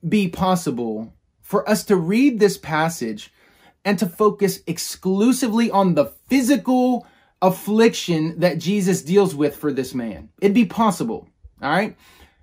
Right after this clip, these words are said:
But if you consider this passage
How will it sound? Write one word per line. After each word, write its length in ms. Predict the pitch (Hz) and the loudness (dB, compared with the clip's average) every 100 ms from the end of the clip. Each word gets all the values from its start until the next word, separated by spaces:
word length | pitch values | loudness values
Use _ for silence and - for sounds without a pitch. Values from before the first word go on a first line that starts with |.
| _ _ _ _ _ | _ _ _ _ _
But 540 | 127 127 311 262 123 - _ _ _ | -6 4 4 4 0 -6 _ _ _
if 180 | 214 165 | 2 4
you 140 | 226 | 0
consider 560 | 208 220 175 - 311 330 | 2 0 0 -2 -2 0
this 220 | 254 226 | 0 -2
passage 640 | - 196 202 - 151 127 | -2 0 0 0 -4 -4